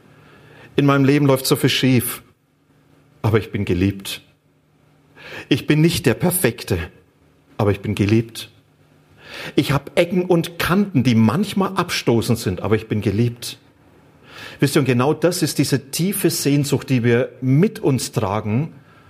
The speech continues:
Und wir können das uns nicht verdienen, wir können's nicht schaffen. Das ist leider nicht möglich. Und weil wir in einer Welt leben, in der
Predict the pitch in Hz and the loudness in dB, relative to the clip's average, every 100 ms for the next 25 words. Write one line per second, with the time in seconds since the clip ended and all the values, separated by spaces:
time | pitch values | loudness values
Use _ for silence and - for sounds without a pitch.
0 | - _ _ _ _ _ - - 120 117 | -20 _ _ _ _ _ -20 -4 -2 0
1 | 135 - 127 143 175 151 - - 143 135 | -2 -2 0 0 0 0 -2 -2 0 0
2 | - 139 160 - - 117 - 123 151 131 | 0 0 0 -4 -2 -4 0 0 2 0
3 | 127 - 127 127 - 135 - - 127 120 | 0 0 0 0 -2 -2 -2 -4 -4 0
4 | 117 101 113 110 98 127 139 131 - 120 | 0 0 -2 -2 -2 0 0 0 -2 0
5 | 123 127 - - 127 127 143 113 104 - | 0 0 -8 -4 2 2 2 0 -4 -4
6 | - - _ _ _ _ - - - - | -10 -14 _ _ _ _ -20 -20 -20 -20
7 | _ - - - - _ _ _ _ _ | _ -20 -20 -20 -20 _ _ _ _ _
8 | _ _ _ _ _ _ _ _ _ _ | _ _ _ _ _ _ _ _ _ _
9 | _ _ _ - 117 147 143 160 139 123 | _ _ _ -2 0 0 0 0 0 0
10 | 110 110 139 143 147 139 120 113 113 113 | 2 0 0 0 0 0 0 2 2 2
11 | 117 | 0